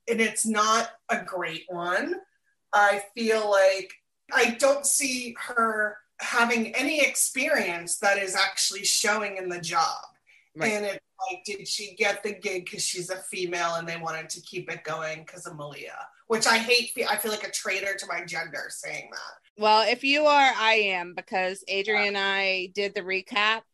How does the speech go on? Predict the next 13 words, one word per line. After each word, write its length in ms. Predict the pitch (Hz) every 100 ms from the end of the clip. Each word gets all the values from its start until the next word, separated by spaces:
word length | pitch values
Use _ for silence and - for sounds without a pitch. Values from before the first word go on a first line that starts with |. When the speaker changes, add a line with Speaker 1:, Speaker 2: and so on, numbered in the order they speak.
| -
Speaker 2:
and 520 | 185 180 180 180 175 - - _ _ -
my 360 | 190 196 202
conspiracy 880 | 202 - 233 - 196 196 196 - 214
theory 460 | 214 190 196 196 202
is 360 | - 180 175
that 240 | - 175 -
they 120 | 170
got 420 | 151 170 170 175 -
a 360 | 160 165 156 147
crappy 520 | - - 190 196 214 214
female 480 | 214 220 214 208
bosun 800 | 190 202 202 214 226 214 208 226 -
Speaker 1:
Mm-hmm. 200 | 220 196